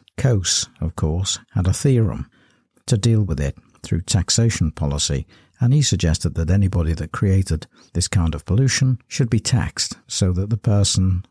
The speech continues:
or the organization creating the problem pays the price.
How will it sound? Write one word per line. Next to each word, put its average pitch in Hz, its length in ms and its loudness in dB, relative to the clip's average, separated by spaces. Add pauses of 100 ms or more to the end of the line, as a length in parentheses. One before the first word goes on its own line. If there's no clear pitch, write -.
(120)
or 113 100 -8
the 87 120 2
organization 113 840 2
creating 95 720 2 (480)
the 92 80 -2
problem 95 520 0 (400)
pays 71 320 -2
the - 100 -6
price. 113 560 0